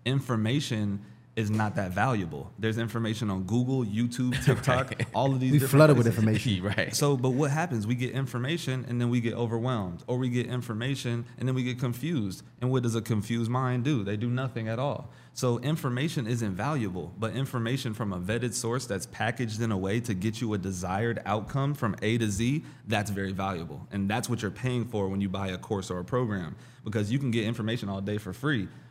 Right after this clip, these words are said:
Speaker 1: But what if the person on TikTok tells you to do something, the person on Facebook tells you to do something else? Now you don't know what to do.
Speaker 2: You lost, right.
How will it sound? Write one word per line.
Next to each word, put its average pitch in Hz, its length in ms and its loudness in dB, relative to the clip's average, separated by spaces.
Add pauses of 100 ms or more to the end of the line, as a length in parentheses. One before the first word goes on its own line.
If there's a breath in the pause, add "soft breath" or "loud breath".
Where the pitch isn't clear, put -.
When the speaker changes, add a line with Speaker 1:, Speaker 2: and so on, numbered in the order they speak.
Speaker 1:
But 98 280 0
what 117 160 0
if - 100 -4
the - 60 -20
person 120 260 -2
on 92 80 -4
TikTok 110 380 -2
tells 104 160 -2
you 95 80 -2
to 92 40 -4
do 104 100 -2
something, 101 280 -2
the - 60 -10
person 104 200 -4
on 92 60 -4
Facebook 104 380 -4
tells 98 120 -2
you 98 60 0
to 95 80 -2
do 98 80 -2
something 92 300 -2
else? 95 160 -2
Now 92 80 -2
you 101 80 -2
don't 95 140 -2
know 92 60 -2
what 92 260 -4
to 87 100 -6
do. 92 180 0
Speaker 2:
You 98 80 2
lost, 98 480 4
right. 85 240 0